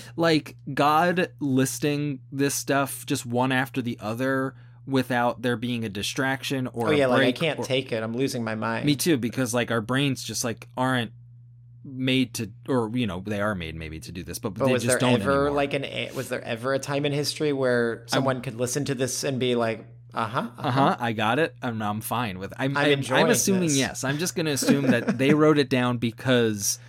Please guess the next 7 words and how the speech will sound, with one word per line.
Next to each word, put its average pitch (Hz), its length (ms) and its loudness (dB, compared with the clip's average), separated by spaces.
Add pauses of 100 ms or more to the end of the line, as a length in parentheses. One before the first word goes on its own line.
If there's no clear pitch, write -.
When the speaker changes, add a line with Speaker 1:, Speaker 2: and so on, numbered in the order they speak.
(420)
Speaker 1:
they 123 300 0
thought, 120 500 2
"Yeah, 131 340 0
this 123 240 0
is 127 200 0
normal 120 400 0
communication." 101 840 -6